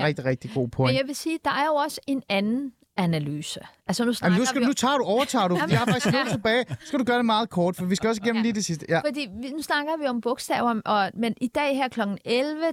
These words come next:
Speaker 2: der var jo, der skulle, der var det dronning, hvad
Speaker 1: Ah,
Speaker 2: hedder det,
Speaker 1: du, jeg
Speaker 2: med
Speaker 1: tror
Speaker 2: Mette, der skulle op til dronning.
Speaker 1: Ja, jeg tror,
Speaker 2: Men
Speaker 1: hun er
Speaker 2: hun
Speaker 1: ved at
Speaker 2: går
Speaker 1: tage min.
Speaker 2: Ja,
Speaker 1: Ja.
Speaker 2: men, men det kan, det, det, der også kan være, det er, at nu går Mette Frederiksen ud som den, der har fået flest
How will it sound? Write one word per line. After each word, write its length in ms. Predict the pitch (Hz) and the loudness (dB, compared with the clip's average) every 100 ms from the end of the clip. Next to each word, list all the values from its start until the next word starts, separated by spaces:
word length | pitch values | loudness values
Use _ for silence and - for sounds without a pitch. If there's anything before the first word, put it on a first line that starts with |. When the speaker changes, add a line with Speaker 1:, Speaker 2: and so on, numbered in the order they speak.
| - | 0
Speaker 2:
der 320 | 247 220 196 | 0 2 0
var 260 | 185 175 170 | 2 2 2
jo, 220 | 170 165 214 | 0 -2 -2
der 80 | |
skulle, 220 | 220 - 220 | -4 -4 -2
der 60 | 226 | 0
var 120 | 214 | 0
det 120 | 190 | 0
dronning, 340 | 196 220 277 247 - | -2 -2 -2 -6 0
hvad 140 | 208 | 2
Speaker 1:
Ah, 60 | 165 | 4
Speaker 2:
hedder 120 | 139 147 | 2 2
det, 100 | 165 | 2
Speaker 1:
du, 60 | |
jeg 120 | 156 165 | 2 2
Speaker 2:
med 60 | |
Speaker 1:
tror 100 | 190 202 | 2 0
Speaker 2:
Mette, 420 | 220 226 294 254 | 0 0 0 -2
der 100 | 240 | -2
skulle 200 | 226 - | -2 0
op 140 | - - | -2 -2
til 100 | 208 | -4
dronning. 360 | 190 202 262 | -2 -2 0
Speaker 1:
Ja, 60 | 135 | 0
jeg 100 | 139 | 0
tror, 120 | 156 | 2
Speaker 2:
Men 40 | 151 | 2
Speaker 1:
hun 80 | 151 | 4
er 40 | |
Speaker 2:
hun 40 | |
Speaker 1:
ved 80 | 151 | 2
at 60 | 151 | 2
Speaker 2:
går 40 | |
Speaker 1:
tage 140 | 165 151 | 2 2
min. 280 | 156 143 110 - | 2 0 -6 -4
Speaker 2:
Ja, 160 | 277 269 | 0 0
Speaker 1:
Ja. 60 | - | -2
Speaker 2:
men, 200 | 254 285 | -2 -2
men 100 | 269 | -2
det 160 | 262 302 | -4 -6
kan, 120 | 320 - | -8 -6
det, 80 | 330 - - | -6 -6 -2
det, 60 | 359 | -2
der 60 | |
også 340 | 370 277 294 - - | 0 -2 -4 -8 -8
kan 220 | 226 185 | -6 -6
være, 220 | 160 139 151 | -6 -6 -2
det 100 | 233 | 0
er, 140 | 190 - | 0 -2
at 120 | - | -4
nu 100 | 269 | -4
går 160 | 277 262 | 0 0
Mette 260 | 240 240 | 2 0
Frederiksen 460 | - 233 226 - 175 - | -2 -2 -2 -4 -6 -2
ud 160 | 269 - | -2 -2
som 200 | 220 190 | -4 0
den, 220 | 208 202 | 0 -2
der 60 | |
har 120 | 170 175 | -4 -4
fået 200 | - - | -4 -2
flest 400 | - 233 - | -2 -2 -4